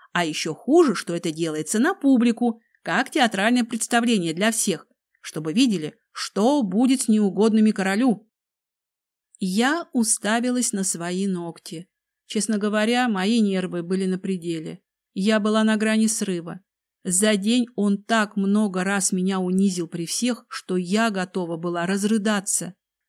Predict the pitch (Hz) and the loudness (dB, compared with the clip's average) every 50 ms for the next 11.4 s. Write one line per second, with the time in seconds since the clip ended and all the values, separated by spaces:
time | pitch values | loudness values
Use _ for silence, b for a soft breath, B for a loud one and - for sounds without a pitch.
0 | _ - 247 277 339 330 330 302 302 320 311 311 - - 185 170 170 - - - | _ -4 0 2 2 4 4 4 4 4 2 2 0 -2 -4 -4 -6 -4 -4 -2
1 | 208 - - 254 285 285 285 196 175 165 156 156 156 - _ - 285 285 - - | -2 -2 -2 -2 -2 -2 -2 -4 -6 -6 -6 -8 -10 -10 _ -6 -6 -4 -4 -2
2 | 285 294 285 226 180 165 160 156 170 170 160 156 160 156 156 156 165 160 156 156 | 0 2 2 2 2 0 0 0 -2 -2 -2 -2 -2 -2 -2 -2 -2 -4 -4 -6
3 | 151 151 - _ _ _ _ _ _ _ _ _ _ _ - 196 165 165 185 226 | -8 -10 -14 _ _ _ _ _ _ _ _ _ _ _ -10 -8 -4 0 2 2
4 | 262 269 254 - - 175 170 170 170 170 - - 170 160 170 160 151 156 214 - | 2 2 0 -2 -4 -4 -2 -2 -4 -4 -4 -6 -6 -6 -6 -6 -6 -8 -8 -6
5 | 214 170 185 214 262 285 285 - 262 262 247 - - - - 196 190 180 175 165 | -2 2 4 4 4 4 2 0 -2 -2 -2 -4 -6 -8 -4 -2 -2 -2 -2 -4
6 | 160 - 165 165 160 160 160 156 160 - _ _ _ _ _ _ _ _ _ _ | -6 -6 -8 -10 -8 -10 -10 -12 -12 -14 _ _ _ _ _ _ _ _ _ _
7 | _ _ _ - 180 202 202 190 185 185 - 185 190 202 202 190 208 214 196 - | _ _ _ -2 2 2 4 2 2 0 -2 -4 -2 -2 -2 0 0 0 0 0
8 | 190 196 214 214 190 202 196 185 165 160 156 - - - - 202 196 190 170 160 | -2 -2 0 0 0 0 0 0 0 -2 -4 -4 -4 -2 0 0 0 0 0 -2
9 | 180 170 170 170 185 180 170 - 160 147 - - 160 160 160 165 170 220 285 320 | -2 -4 -2 0 0 0 0 -2 -4 -4 -4 -4 -4 -4 -6 -4 -2 -2 -2 -2
10 | - _ _ _ - 185 180 180 175 165 160 160 170 180 - 202 196 190 - 185 | -4 _ _ _ -6 -2 0 0 0 0 -2 -4 -4 -4 -4 -4 -6 -6 -6 -6
11 | 165 156 156 156 - - - - | -6 -6 -8 -10 -10 -10 -12 -12